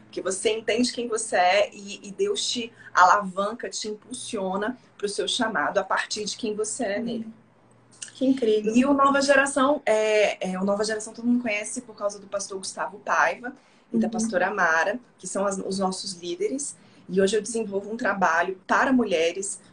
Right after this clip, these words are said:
Speaker 1: junto com a pastora Mara e outras mulheres incríveis, que é o Blooming.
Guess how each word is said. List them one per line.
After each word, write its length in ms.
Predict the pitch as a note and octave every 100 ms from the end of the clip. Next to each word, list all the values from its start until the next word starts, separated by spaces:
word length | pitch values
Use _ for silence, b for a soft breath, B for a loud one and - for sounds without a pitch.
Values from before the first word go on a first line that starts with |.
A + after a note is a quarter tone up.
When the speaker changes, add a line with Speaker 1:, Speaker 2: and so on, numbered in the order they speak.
| -
Speaker 1:
junto 240 | G3 G#3+
com 80 | G#3
a 40 |
pastora 460 | G3 G3+ - F#3+ F#3
Mara 460 | E3+ D#3 D#3+ F3+ F3+ -
e 120 | F3
outras 260 | F3+ G#3 G3+
mulheres 400 | G3+ F#3 F3+ F#3
incríveis, 720 | G#3 - F#3+ F#3 F#3+ G#3+ A#3+ -
que 120 | G3+
é 60 |
o 60 | G#3+
Blooming. 520 | G3 G3 A3 G#3 D#3+